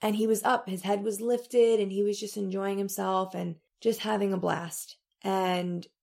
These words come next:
from then on, all they use now is the Easy Walk harness, and she is amazed. Everybody in the family can walk him,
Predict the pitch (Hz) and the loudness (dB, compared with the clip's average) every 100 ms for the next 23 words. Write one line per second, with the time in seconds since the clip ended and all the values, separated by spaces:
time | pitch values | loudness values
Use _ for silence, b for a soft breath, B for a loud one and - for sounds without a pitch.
0 | _ - 196 185 185 185 185 180 175 175 | _ 0 2 2 2 0 0 0 0 0
1 | 180 180 180 175 175 175 185 175 165 - | 0 2 2 0 -2 -2 -2 -4 -4 -4
2 | 170 165 185 165 175 170 170 170 165 180 | -4 -4 -6 -4 -4 -4 -4 -8 -8 -8
3 | 185 170 - 175 160 170 175 170 165 - | -8 -10 -8 -4 -4 -4 -4 -4 -4 -4
4 | - - b b b b 190 190 196 202 | -8 -14 b b b b 4 6 6 6
5 | 202 202 202 196 190 190 190 185 180 202 | 4 2 0 0 -2 -2 2 2 2 0
6 | 190 180 180 | -2 -2 -4